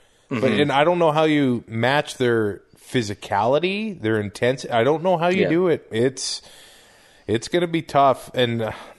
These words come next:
Speaker 1: I know that West Final.
Speaker 2: I think on, I think on paper, on paper, the only, the only defense that can match their you know, physicality looked like Toronto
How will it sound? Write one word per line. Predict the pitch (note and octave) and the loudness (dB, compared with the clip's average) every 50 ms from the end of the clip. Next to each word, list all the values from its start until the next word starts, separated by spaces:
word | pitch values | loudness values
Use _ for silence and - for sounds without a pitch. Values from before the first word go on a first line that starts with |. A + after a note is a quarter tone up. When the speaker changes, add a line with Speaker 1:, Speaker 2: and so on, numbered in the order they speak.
| _ - | _ -8
Speaker 1:
I | - A#2 A#2+ | -4 -2 0
know | B2+ C#3 C#3+ D3 | 2 2 2 4
that | D3 D3+ C#3+ A#2+ | 4 4 4 4
West | B2 C3 C#3 C#3 - - | 4 2 2 2 0 0
Final. | - C#3 C3+ C3+ C3 A#2 G#2 | 0 2 2 2 2 2 4
Speaker 2:
I | B2 | 4
think | C3+ E3 E3 | 4 4 4
on, | G3+ F3 - | 4 4 4
I | - D#3+ | 2 2
think | D3 E3+ F#3+ F#3 | 2 2 2 2
on | F#3+ F3 D3 | 2 2 2
paper, | - D3 C#3+ E3 F#3+ - D#3+ C3+ B2 A#2+ A#2 - - - - | 2 2 2 2 2 2 2 2 2 0 -2 -6 -8 -4 -2
on | C#3 B2+ | -2 0
paper, | A2+ D3+ E3 E3+ - | 0 0 0 0 0
the | B2 A#2 | 0 0
only, | A#2 B2 C3 B2+ B2 A#2 - - - - - - - _ _ _ _ _ | 0 2 0 0 -2 -2 -6 -12 -20 -20 -20 -20 -20 _ _ _ _ _
the | - C3 | -2 0
only | C#3 C#3 B2+ | 0 0 0
defense | A2 A#2 C3+ - - C#3+ B2 - | 0 0 0 0 0 -2 -2 -2
that | B2+ A2 | -4 -2
can | A#2+ A2+ G#2+ | -2 -2 -2
match | G#2+ G#2 G#2+ G#2+ - - - - - _ _ _ _ - - - _ _ _ _ _ - | -2 -2 -2 -2 -4 -8 -12 -14 -16 _ _ _ _ -20 -20 -20 _ _ _ _ _ -14
their | B2+ A2 A2 G#2 G2 F#2+ F#2+ G2 G2 G2+ - _ _ _ _ _ - | -6 -2 0 2 2 2 2 0 0 -2 -6 _ _ _ _ _ -8
you | C3+ | -8
know, | G#2 F#2+ | -6 -4
physicality | F2+ A#2 G2+ G#2 - - G#2+ G#2 G#2 G#2 G#2 | -2 -4 -4 -2 -2 -2 0 2 2 2 2
looked | G2+ G#2+ A2 - - | 2 0 0 0 0
like | A#2+ A2 - | -2 -2 -2
Toronto | - - A#2 G2 E2+ F#2+ C3 B2+ F#2 D#2+ - | -4 -4 -2 -2 0 0 0 0 -2 -6 -10